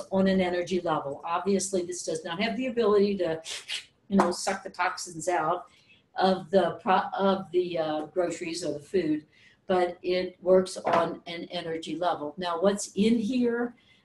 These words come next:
Uh, interestingly enough, the Lord's Prayer is one thing. There's a, um, a copper wire. There's some,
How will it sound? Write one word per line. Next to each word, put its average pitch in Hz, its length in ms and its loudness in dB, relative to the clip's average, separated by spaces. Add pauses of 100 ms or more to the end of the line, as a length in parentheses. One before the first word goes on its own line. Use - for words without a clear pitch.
(120)
Uh, 170 120 0
interestingly 214 720 0
enough, 196 360 4
the 196 60 -4
Lord's 190 320 4
Prayer 214 320 2
is 208 320 -2
one 190 300 -2
thing. 202 400 4
There's 156 240 0
a, 151 320 -4 (420)
um, 156 500 -4
a 190 120 -12
copper 185 340 0
wire. 185 720 6
There's 151 380 -2
some, 147 480 -6